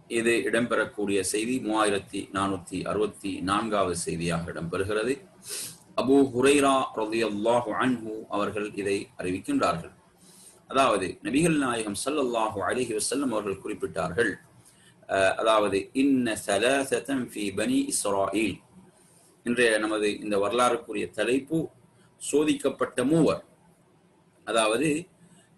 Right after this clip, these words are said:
பனு இஸ்ரவேலர்களில் மூவரை பற்றி ரசூலுல்லாஹ் சொல்றாங்க. "இன்ன ஸலாஸதன் ஃபீ பனி இஸ்ராயீல்." அந்த பனு இஸ்ரா-, பனு இஸ்ராயீல் அந்த மக்களில், அந்த சந்ததியில்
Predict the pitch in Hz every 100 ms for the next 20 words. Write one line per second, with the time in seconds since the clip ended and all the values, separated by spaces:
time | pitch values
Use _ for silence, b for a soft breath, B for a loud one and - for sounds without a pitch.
0 | 92 113 151 180 165 - - 143 135 127
1 | 117 107 107 139 - _ - 113 156 185
2 | 156 113 98 98 - 151 - 117 104 107
3 | - 104 85 - - 135 123 104 - 101
4 | 131 165 165 147 156 151 127 107 98 107
5 | 113 92 - 90 87 85 82 - _ B
6 | B B B _ 110 98 107 131 135 -
7 | - 107 - - 104 104 104 117 127 -
8 | - 104 101 90 - _ _ _ _ _
9 | 101 104 95 90 - 98 147 143 - _
10 | - B B _ 98 95 98 98 101 127
11 | 156 -